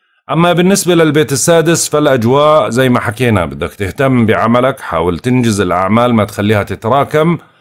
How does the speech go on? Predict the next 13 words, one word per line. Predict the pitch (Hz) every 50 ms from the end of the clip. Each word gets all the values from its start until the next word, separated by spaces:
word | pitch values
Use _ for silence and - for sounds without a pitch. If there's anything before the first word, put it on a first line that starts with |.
| _ _ _ -
وبرضه | 113 117 123 131 131 123 110 98
بالمقابل | 82 95 104 101 95 92 80 - 113 123 127 113 117 110 98
بدك | 85 78 76 80 76
تهتم | - - 98 78 - - 123 120 120 107 90
بصحتك | 78 78 - - 117 - - - 120 104 104 -
بشكل | - 80 - - 107 107 - 107 101
كبير. | 95 - - 87 95 87 80 - _ _ _ _ _ _ _ _ _ _ _ - 110
أما | 123 135 131 123
بالنسبة | 110 113 110 113 110 101 - 101 101
للبيت | 95 98 92 90 95 113 -
السابع | 92 87 - 156 151 147 147 139 147 139 127
فممكن | - - 107 95 95 87 78 98 110 117 107 - - 110 104 104 101
اليوم | 95 104 117 120 117 113 110 107